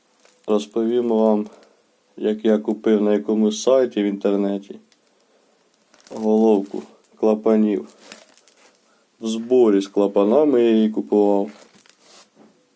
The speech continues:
Р сто вісімдесятий двигун. Рік я десь, мабуть, поїздив. Але ж я як купляв, то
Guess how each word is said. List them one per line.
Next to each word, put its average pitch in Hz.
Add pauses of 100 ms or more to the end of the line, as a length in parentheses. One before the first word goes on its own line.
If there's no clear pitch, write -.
(920)
Р 110
сто 104
вісімдесятий 104
двигун. 120 (2000)
Рік 185
я 147
десь, 117
мабуть, 107
поїздив. 92 (2000)
Але -
ж 135
я 135
як 131
купляв, -
то 117